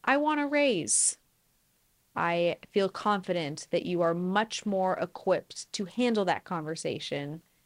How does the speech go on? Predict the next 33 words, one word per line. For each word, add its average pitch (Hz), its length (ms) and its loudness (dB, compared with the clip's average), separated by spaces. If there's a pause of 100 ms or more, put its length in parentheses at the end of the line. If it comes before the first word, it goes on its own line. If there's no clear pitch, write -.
(320)
And 196 120 -4
remember, 269 500 2
at 220 80 -4
the 262 140 0
end 285 100 0
of 262 60 -2
the 269 80 4
day, 226 480 2 (480)
you're 165 180 2
a 170 80 0
human 233 540 -2 (200)
being 165 520 -4 (300)
who 175 280 0 (140)
doesn't 185 340 0
always 170 380 -2
know 160 180 -2
how 160 140 -4
to - 80 -4
perfectly 160 420 -6
respond 156 440 -10
to 180 60 -8
things 190 300 -4
like 208 220 -4
this. 226 400 -2 (360)
But 185 180 -2
the 185 60 -4
more 190 220 -2
structure - 680 -2
that 214 120 0
you 196 120 -2
have 180 160 0
in 170 140 -6
place 165 640 -2